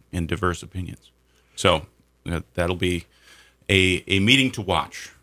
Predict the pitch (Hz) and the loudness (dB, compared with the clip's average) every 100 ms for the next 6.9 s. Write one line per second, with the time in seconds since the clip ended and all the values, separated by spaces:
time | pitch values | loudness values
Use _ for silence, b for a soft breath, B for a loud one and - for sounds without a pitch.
0 | _ - 85 - 71 - _ - - 80 | _ -8 -8 -6 -10 -10 _ -20 -10 -8
1 | 78 85 85 76 - 87 80 87 80 - | -4 -2 -4 -6 -2 -2 0 -4 -4 -8
2 | - 67 _ B B B B B - 107 | -10 -12 _ B B B B B 2 6
3 | 107 104 101 98 98 - _ _ _ _ | 6 4 2 0 -4 -8 _ _ _ _
4 | - - 123 - 135 131 120 107 - 117 | 0 4 4 4 -2 0 -2 -2 0 2
5 | 113 107 95 - 95 90 101 92 - 85 | 2 0 -4 -4 -4 -2 -4 -4 -4 -8
6 | 80 - 85 90 107 127 - 69 76 | -6 -6 -4 -2 -4 -6 -6 -6 -6